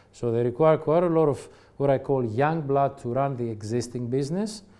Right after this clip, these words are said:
but increasingly a lot more people with an entrepreneurial spirit that are willing to risk more things, perhaps for high rewards, in new areas of technology.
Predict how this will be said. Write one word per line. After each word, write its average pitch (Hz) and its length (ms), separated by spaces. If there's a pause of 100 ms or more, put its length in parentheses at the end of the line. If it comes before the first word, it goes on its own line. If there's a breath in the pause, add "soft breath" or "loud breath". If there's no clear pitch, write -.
(280 soft breath)
but 127 160
increasingly 139 920
a 135 60
lot 151 340
more 139 200
people 139 320
with 131 120
an 127 120
entrepreneurial 127 800
spirit 156 540 (380 soft breath)
that 117 160
are 120 100
willing 143 400
to 117 160
risk 165 360
more 139 200
things, 160 400
perhaps 123 400
for 113 140
high 147 300
rewards, 127 560 (380 loud breath)
in 123 240
new 156 200
areas 143 320
of 127 140
technology. 107 560